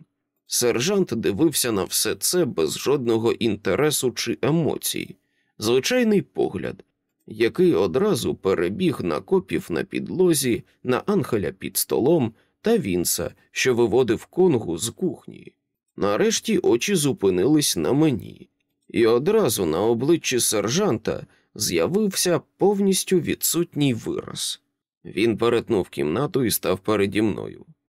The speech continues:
«Скільки нам ще тут стирчати?» Я подарував йому найкращу посмішку. «Це вже занадто, вірно? Усі ці веселощі та щастя,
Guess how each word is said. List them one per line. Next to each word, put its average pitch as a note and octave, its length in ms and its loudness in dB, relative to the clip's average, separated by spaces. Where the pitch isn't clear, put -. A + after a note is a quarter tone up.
«Скільки A#2 600 0
нам A2+ 260 4
ще G2 220 -2
тут G2 260 -4
стирчати?» - 960 -2
Я C#3 300 -2
подарував C#3+ 640 0
йому E3+ 240 4
найкращу F2+ 720 0
посмішку. - 800 -8
«Це C3 220 0
вже C3 200 2
занадто, B2+ 560 0
вірно? G2+ 400 0
Усі G#2 320 -2
ці C3 160 -2
веселощі C3 680 2
та C#2 180 -2
щастя, B2 500 -2